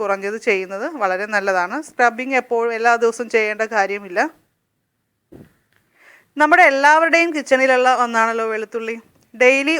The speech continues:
ഒരു വെളുത്തുള്ളി അല്ലി ചതച്ചെടുത്തതിൻ്റെ നീര് നമുക്ക് ബ്ലാക്ക് ഹെഡ്സോ വൈറ്റ് ഹെഡ്സോ ഉള്ള ഭാഗത്ത് പുരട്ടിയാണെങ്കിൽ തീർച്ചയായും നമുക്ക് ഈ പ്രശ്നം പരിഹരിക്കാൻ സാധിക്കും. ഇനി ചില, ആ, ആളുകളുടെ കേസ് എന്ന് പറഞ്ഞാൽ സെൻസിറ്റീവ് സ്കിൻ ടൈപ്പ് ഉള്ളവർക്ക് ഇതുപോലുള്ള കാര്യങ്ങൾ ചിലപ്പോൾ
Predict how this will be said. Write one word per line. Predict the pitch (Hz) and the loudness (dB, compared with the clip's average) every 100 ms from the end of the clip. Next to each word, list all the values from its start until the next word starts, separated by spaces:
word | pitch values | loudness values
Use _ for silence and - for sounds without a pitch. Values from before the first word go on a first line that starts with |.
| 262 | 0
ഒരു | 247 | 2
വെളുത്തുള്ളി | 233 214 - 233 220 | 0 -2 -2 0 2
അല്ലി | 208 208 247 _ _ _ _ _ _ | 0 -4 -10 _ _ _ _ _ _
ചതച്ചെടുത്തതിൻ്റെ | 311 277 285 294 233 240 233 233 220 | 0 2 2 2 2 2 2 0 -8
നീര് | 220 220 220 247 233 | -10 -10 -8 -8 -8
നമുക്ക് | 208 208 233 - _ _ _ _ | -12 -10 -12 -12 _ _ _ _
ബ്ലാക്ക് | 247 233 233 | 4 4 6
ഹെഡ്സോ | 247 226 247 240 | 2 2 2 4
വൈറ്റ് | 226 247 | 2 2
ഹെഡ്സോ | 226 240 | 0 0
ഉള്ള | 220 220 226 | 2 2 4
ഭാഗത്ത് | 208 214 220 262 | 4 4 0 0
പുരട്ടിയാണെങ്കിൽ | 233 202 214 202 202 202 220 | 0 0 0 0 -2 -10 -4
തീർച്ചയായും | 233 226 269 247 254 269 | -4 0 4 4 4 -4
നമുക്ക് | 240 220 226 | -10 -12 -14
ഈ | 214 | -14
പ്രശ്നം | 208 - 214 | -16 -16 -8
പരിഹരിക്കാൻ | 214 196 202 196 214 220 | -4 -4 -8 -12 -14 -6
സാധിക്കും. | 220 202 208 - 247 _ _ - - _ - | -2 -2 -4 -14 -16 _ _ -20 -20 _ -10
ഇനി | 277 302 | -6 -2
ചില, | 302 277 311 285 | 2 4 2 2
ആ, | 247 233 | 2 4
ആളുകളുടെ | 233 247 247 254 | 4 2 0 0
കേസ് | 226 240 | -2 -6
എന്ന് | 226 | -4
പറഞ്ഞാൽ | 220 220 214 214 240 | -4 -2 -2 0 0
സെൻസിറ്റീവ് | 269 247 247 262 277 277 | 2 0 0 -8 -8 -6
സ്കിൻ | - 247 247 - | -4 -2 -2 0
ടൈപ്പ് | 226 214 220 | 2 2 -4
ഉള്ളവർക്ക് | 208 208 208 - 285 - _ _ _ _ - | -2 0 0 -2 -4 -4 _ _ _ _ -6
ഇതുപോലുള്ള | 294 320 311 330 320 | 4 8 8 4 2
കാര്യങ്ങൾ | 269 247 240 247 | 2 2 -2 0
ചിലപ്പോൾ | 240 220 | 2 2